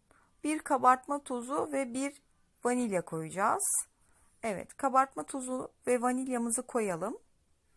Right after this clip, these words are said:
Ve unumuzu da koyalım.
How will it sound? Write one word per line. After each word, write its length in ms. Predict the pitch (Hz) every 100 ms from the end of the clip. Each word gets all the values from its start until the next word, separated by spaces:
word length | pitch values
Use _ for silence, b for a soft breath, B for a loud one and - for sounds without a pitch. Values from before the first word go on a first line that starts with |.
| _ _ _ _ _ _ _ _ _ _ _ _ _ _ _ _ _ _ _ _ _ _ _ _ _ b b b _ -
Ve 140 | 262 -
unumuzu 520 | 262 254 254 247 247
da 80 | 196
koyalım. 600 | - 170 156 143 254